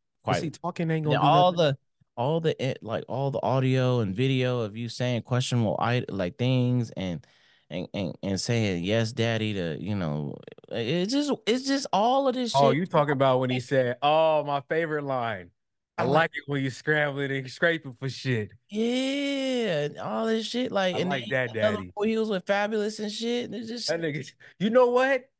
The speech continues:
Speaker 2: the,
Speaker 1: You
Speaker 2: and then
Speaker 1: he
Speaker 2: fifty
Speaker 1: said,
Speaker 2: talking
Speaker 1: "Look,
Speaker 2: about he
Speaker 1: man."
Speaker 2: wanna take him out and shit, and
Speaker 1: No, he said, "We
Speaker 2: Papa
Speaker 1: party-," he, he said, "Puff, we just partied for, for,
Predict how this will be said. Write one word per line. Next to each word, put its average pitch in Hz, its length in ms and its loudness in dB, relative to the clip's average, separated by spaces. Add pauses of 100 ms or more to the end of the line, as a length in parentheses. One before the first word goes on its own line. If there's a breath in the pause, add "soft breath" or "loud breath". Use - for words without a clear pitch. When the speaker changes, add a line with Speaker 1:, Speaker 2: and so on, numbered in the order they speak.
Speaker 2:
the, 185 160 -2
Speaker 1:
You 180 120 0
Speaker 2:
and 180 160 0
then 190 140 -2
Speaker 1:
he 170 60 -14
Speaker 2:
fifty 226 340 0
Speaker 1:
said, - 120 -4
Speaker 2:
talking 226 180 0
Speaker 1:
"Look, 208 80 -8
Speaker 2:
about 220 200 2
he 233 60 4
Speaker 1:
man." 240 160 2
Speaker 2:
wanna - 200 -10
take 214 240 2
him 208 140 0
out 220 360 0
and 196 180 -6
shit, 247 400 -2
and 165 220 -6
Speaker 1:
No, 185 80 -4
he 202 80 -4
said, 190 240 -8
"We 196 120 -8
Speaker 2:
Papa 226 140 -2
Speaker 1:
party-," 233 260 -2
he, 208 180 -8 (100)
he - 100 -20
said, 208 220 -6 (140)
"Puff, 254 260 -2
we 233 60 -10
just 233 180 -10
partied 233 360 -2
for, - 120 -20 (120)
for, 226 200 -6